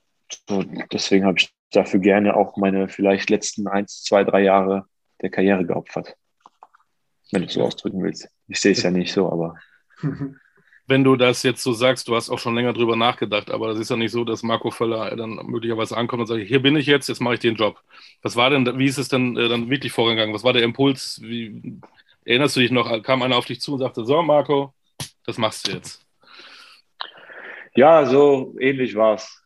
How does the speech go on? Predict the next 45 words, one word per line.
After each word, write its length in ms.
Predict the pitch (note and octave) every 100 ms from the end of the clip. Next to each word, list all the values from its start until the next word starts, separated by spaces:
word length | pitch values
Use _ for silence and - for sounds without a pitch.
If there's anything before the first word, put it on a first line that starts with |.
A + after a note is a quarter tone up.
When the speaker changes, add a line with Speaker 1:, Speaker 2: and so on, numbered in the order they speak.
| -
Speaker 1:
genau. 380 | G#2+ G#2 G2+ -
Also 180 | G#2
es 140 | G2+ -
gibt, 260 | - - -
gab 240 | A2+ A#2
schon, 340 | B2 A2+ A2 A2+
äh, 320 | A2 G#2+ A2+ - -
vergangene 460 | A#2 A2 A#2 A#2
Saison 380 | G2+ F#2+ G#2+ A#2
dann 120 | A2+
ab 160 | A#2+ -
und 100 | A2
zu 120 | -
mal 140 | A2 G2
Gespräche 520 | - - A2+ - A#2
hier 220 | A2 A2
mit, 180 | G#2 - -
äh, 300 | G#2+ G2+ G2+ G2 _ - _ _ _ _ _ _
mit 100 | -
der 60 | -
Chefetage, 720 | - A2 A2 - A2 A2 A#2+ - _ _ _ -
ja, 240 | G2+ A2 - -
ähm, 500 | G#2 G2+ G2+ G2+ -
wie 200 | - G#2+
es 100 | -
dann 160 | G2+ G2
weitergehen 460 | A#2 A2 G#2+ G#2
könnte, 640 | A#2 A2+ G#2+ G#2+ G#2 G#2 _ _ -
was 220 | - -
ich 360 | - - - - - - - - _ -
auch 340 | G2 - - -
über 240 | A2+ G#2+
meine 240 | G#2 G2+ E2+
Basketballkarriere 880 | G2+ A#2 - G#2+ G#2 - G#2 G#2
hinaus 560 | G2 F#2 F#2+ A#2 A2 -
mir 300 | - G#2+ G#2+
für 140 | G2+
Gedanken 320 | G2+ G#2 G#2+ G#2
gemacht 280 | G#2 G2
habe, 120 | F#2 G2
was 100 | -
für 100 | -
Pläne 360 | - G#2+ A2+
ich 160 | G#2 -
habe. 160 | G#2+